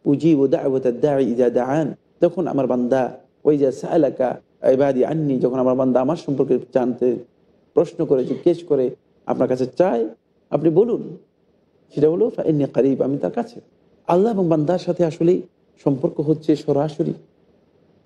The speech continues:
মাবুদ এবং আব্দের সম্পর্ক, গোলাম এবং মনিবের সম্পর্ক। এই সম্পর্কের মাঝখানে যে কোনো ব্যক্তি যদি ঢুকে যায়, তাহলে সে ব্যক্তি মূলত এই সম্পর্ককে বিনষ্ট করে দেবে।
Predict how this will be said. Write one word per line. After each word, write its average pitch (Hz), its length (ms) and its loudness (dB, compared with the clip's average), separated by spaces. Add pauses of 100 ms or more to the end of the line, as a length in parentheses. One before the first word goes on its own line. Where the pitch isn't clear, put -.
(220)
মাবুদ 165 400 2
এবং 214 220 0 (100)
আব্দের 202 320 0
সম্পর্ক, 226 580 -2 (580)
গোলাম 220 300 4
এবং 226 140 2
মনিবের 226 320 2
সম্পর্ক। 214 380 0 (1120)
এই 240 180 2
সম্পর্কের 247 520 0
মাঝখানে 220 540 0 (1300)
যে 180 140 4
কোনো 302 200 0
ব্যক্তি - 380 0
যদি 175 240 2
ঢুকে 151 240 0
যায়, 190 340 0 (1080)
তাহলে 165 280 2
সে 156 160 -2
ব্যক্তি 147 460 -2 (460)
মূলত 147 200 4
এই 143 80 4
সম্পর্ককে 131 600 -4
বিনষ্ট 123 340 -4
করে 117 160 0
দেবে। - 200 -4